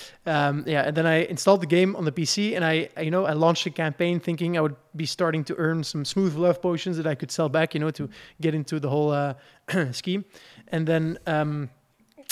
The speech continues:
that was about a week ago, um, and so I still haven't been able to finish my first battle. And so the reason being is that Axie became so popular that the servers couldn't handle the load anymore.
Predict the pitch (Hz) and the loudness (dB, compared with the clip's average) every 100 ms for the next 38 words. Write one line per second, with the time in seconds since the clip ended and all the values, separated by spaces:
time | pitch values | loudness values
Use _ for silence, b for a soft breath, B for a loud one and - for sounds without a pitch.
0 | - 170 - 156 170 147 185 190 147 165 | -4 0 2 4 4 4 0 -2 -2 -2
1 | 269 _ - 143 143 139 160 139 160 160 | -4 _ -6 -4 -4 -8 -10 -6 -4 -2
2 | 151 131 - 190 160 170 160 151 156 156 | -4 -4 -2 -2 0 -2 -2 -2 -2 -4
3 | - - 156 143 175 156 - - 180 - | -8 -6 -6 -6 -6 -8 -8 0 0 0
4 | - - 120 147 135 120 - B B B | -8 -14 -4 -2 -2 -8 -14 B B B
5 | B 220 151 165 170 190 160 135 165 175 | B -8 -4 0 2 2 0 0 0 0
6 | 151 143 147 - 160 - 156 147 156 - | -2 -2 -4 -2 -4 -2 -6 -4 -4 -4
7 | - 247 247 175 175 175 185 B B - | 2 2 6 4 4 -2 -2 B B -4
8 | 156 151 - 170 135 190 156 160 - 175 | -4 -4 -8 -8 -4 -2 0 -2 -4 -4
9 | 156 151 156 147 139 139 147 143 143 135 | -2 -2 -2 -4 -6 -4 -4 -4 -8 -8
10 | - | -10